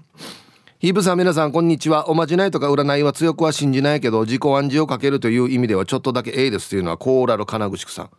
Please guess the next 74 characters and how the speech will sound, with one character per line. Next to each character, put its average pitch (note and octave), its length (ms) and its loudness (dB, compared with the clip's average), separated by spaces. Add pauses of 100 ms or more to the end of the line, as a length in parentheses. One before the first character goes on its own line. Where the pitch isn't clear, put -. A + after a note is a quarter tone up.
(100)
は G2+ 160 -4
い、 D#2 80 -14 (380)
こ - 80 -12
ん - 20 -12
に C#2+ 60 -14
ち E2 80 -10
は。 - 160 -12 (1500)
八 D3+ 260 -4
十 A3+ 140 2
年 B3+ 160 2
代 E3 160 2
に G2+ 240 -8
一 F3 120 2
千 A#3+ 240 2
種 A#3 120 0
類 B3+ 100 4
の E3+ 100 6
お D3 60 2
ま D#3 140 2
じ D3 80 -2
な D3 80 2
い D3+ 80 2
を D#3 80 2
紹 D3 180 0
介 D3 220 0
し - 40 -8
て B2+ 60 0
い A2 40 0
る G2+ 60 -2
本 A#2+ 160 0
が F#2 120 0
あ - 20 -2
り E2+ 80 -6
ま F2+ 100 -4
し - 100 -10
た。 - 180 -12 (720)
緑 F#3 320 2
色 F#3+ 160 2
の F#3 80 0
ペ F#3+ 140 2
ン D3+ 60 0
で A#2 120 0
好 - 60 -8
き - 120 -2
な D3+ 100 2
人 A#2+ 200 -2
の A2 40 0
名 G#2+ 140 0
前 G2+ 220 -2
を - 100 -4
イ D3+ 100 0
ン D#3 120 0
ク D3+ 80 -6
が D3+ 100 0
な D3+ 80 0
く D3 100 -8
な B2 80 0
る G2 60 -4
ま E2+ 80 -4
で F3 120 -4
書 B2 100 -2
き - 80 -16
続 A2+ 180 -4
け G2 140 -2
る。 - 100 -8 (200)
<laughs> - 140 -18
こ G#2+ 120 -8
れ、 G#2 120 -4
こ - 120 -2
れ B2+ 80 -4
怖 F#3+ 320 2
い G4 140 0
よ A4+ 140 4
や。 D3+ 480 2